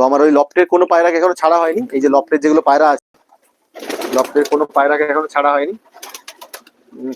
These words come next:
প্রচুর ধুলা উড়াচ্ছে। এই যে লফটের এখানে কোনো পায়রাকে এখনো ছাড়িনি স্নান করার জন্য,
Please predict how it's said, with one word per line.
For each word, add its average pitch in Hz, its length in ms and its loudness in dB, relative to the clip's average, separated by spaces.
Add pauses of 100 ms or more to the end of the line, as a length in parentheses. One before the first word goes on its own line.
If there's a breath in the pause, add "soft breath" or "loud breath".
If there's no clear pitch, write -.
প্রচুর 135 320 -2
ধুলা 143 180 2
উড়াচ্ছে। 143 300 0 (720)
এই 123 140 -6
যে 120 60 -4 (260)
লফটের 135 320 0
এখানে 165 260 -2
কোনো 165 120 2 (100)
পায়রাকে 165 260 2
এখনো 175 200 0
ছাড়িনি 160 300 -2
স্নান 156 180 -2
করার 160 200 2
জন্য, 170 160 0